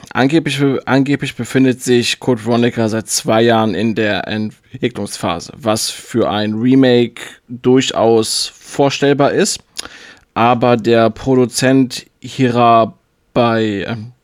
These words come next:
ja, Hashi gab gegenüber Noisy P-, P-, Pixel das Statement ab, ähm, dass vor zwei Jahren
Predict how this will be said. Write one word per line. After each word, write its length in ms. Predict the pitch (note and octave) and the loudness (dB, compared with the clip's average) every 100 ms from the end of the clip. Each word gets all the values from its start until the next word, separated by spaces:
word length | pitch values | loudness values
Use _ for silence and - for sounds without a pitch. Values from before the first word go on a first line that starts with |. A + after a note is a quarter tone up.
| _ | _
ja, 160 | A2 G#2 | -8 -2
Hashi 400 | C3 - D#3+ E3+ - | 0 0 -2 -4 -2
gab 340 | B2 A#2+ - | 0 0 -2
gegenüber 840 | A#2+ A#2 G2 A#2+ A#2 A#2 A2+ G#2+ - | -2 -2 -2 -2 2 4 4 2 0
Noisy 480 | - A#2+ A#2+ A2+ A#2 | -4 0 2 2 -2
P-, 340 | - - - | -4 -10 -10
P-, 160 | - C3+ | -10 -10
Pixel 460 | - C3 - C#3+ B2+ | -8 -8 -2 0 2
das 240 | A#2+ - | 0 0
Statement 560 | - C3+ B2 B2+ A#2 - | 0 -2 0 -4 -4 -4
ab, 280 | B2 - - | -4 -4 -4
ähm, 500 | A#2 A2+ A2+ A2 F#2+ _ _ | 0 0 -2 -6 -10 _ _
dass 420 | A2 A2 - - - - | -4 -4 -6 -8 -14 -20
vor 340 | - - A#2 | -10 -2 -2
zwei 220 | - G#2+ | 0 0
Jahren 320 | A2 A#2 B2+ | 2 2 2